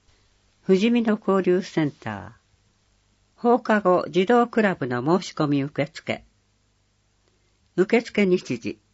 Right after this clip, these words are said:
十一月五日土曜。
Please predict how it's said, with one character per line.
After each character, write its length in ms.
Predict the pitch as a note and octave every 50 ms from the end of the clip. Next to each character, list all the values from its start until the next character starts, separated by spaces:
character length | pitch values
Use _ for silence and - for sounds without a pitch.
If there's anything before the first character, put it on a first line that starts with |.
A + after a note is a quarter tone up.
| _ _ _ _ _ _ _ _ _ _ _ _ _ _ _ _ _ _
十 220 | E3+ F#3 A3 A#3 A#3
一 240 | B3 A#3+ - G3+
月 300 | G3 F#3+ F3+ - - F3
五 240 | F3 F#3+ - - -
日 160 | - F#3+ F#3
土 160 | - E3+ E3+ D#3+
曜。 320 | D3+ C#3+ B2 G2+ - -